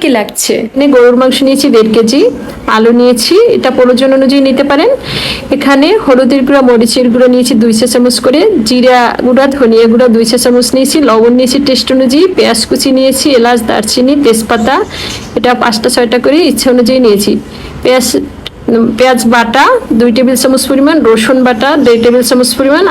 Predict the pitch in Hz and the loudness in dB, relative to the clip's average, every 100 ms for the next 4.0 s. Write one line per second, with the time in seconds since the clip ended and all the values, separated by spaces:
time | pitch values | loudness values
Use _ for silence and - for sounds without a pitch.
0 | - 220 226 220 220 254 - 233 254 240 | 0 0 2 0 0 -2 -4 -2 0 0
1 | 240 220 220 214 202 196 240 220 - - | 0 0 0 0 0 0 -2 -4 -8 -12
2 | - - - - 262 285 311 339 302 302 | -10 -10 -12 -4 -2 0 0 0 0 0
3 | 320 370 587 - 294 269 254 247 247 | 0 2 2 0 0 2 0 0 0